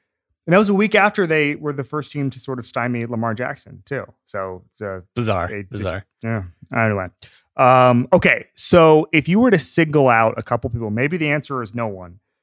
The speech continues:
Speaker 1: but if you were to single out a couple of people on the Patriots offense that this would help,
Speaker 2: Mm-hmm.
Speaker 1: uh, not having Jared Stidham be the quarterback, obviously the, the, the run game, uh, being accentuated, is there anybody you circle and you say, "Hey, this is, this is really gonna open it up for blank"?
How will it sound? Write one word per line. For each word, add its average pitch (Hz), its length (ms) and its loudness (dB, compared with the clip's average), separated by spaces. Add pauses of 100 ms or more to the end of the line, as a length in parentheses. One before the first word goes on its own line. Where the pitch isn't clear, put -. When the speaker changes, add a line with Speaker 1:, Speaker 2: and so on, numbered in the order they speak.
(160)
Speaker 1:
but 135 100 0
if 120 120 -6
you 147 140 -4
were 180 140 2
to 147 280 -8
single 131 420 -4
out 117 140 0
a 113 40 -4
couple 127 300 -6
of 117 60 -8
people 123 220 -8
on 113 80 -4
the 107 60 -6
Patriots 110 440 -10
offense 101 480 -10
that 98 140 -16
this - 220 -14
would 101 140 -12
help, - 480 -12 (480)
Speaker 2:
Mm-hmm. 131 160 0
Speaker 1:
uh, 107 300 0 (100)
not 120 300 0
having 110 400 -4
Jared 110 240 -8
Stidham 107 300 -10
be 110 80 -10
the 107 80 -12
quarterback, 107 680 -8
obviously 104 380 -8
the, 104 300 -8
the, 104 280 -4
the 107 120 -4
run 104 240 -2
game, 104 420 -2 (400)
uh, 107 140 -6
being 107 200 -2
accentuated, 104 720 -4
is 110 200 -6
there 120 120 -4
anybody 135 440 0
you 120 100 -2
circle 113 380 -10
and 107 100 -10
you 104 60 -10
say, 101 180 -10
"Hey, 101 220 -8
this 101 240 -14
is, 113 140 -16
this 113 200 -18
is 120 60 -20
really 127 180 -4
gonna 117 180 -6
open 113 260 -8
it 107 100 -6
up 101 160 -8
for 101 80 -12
blank"? 98 420 -10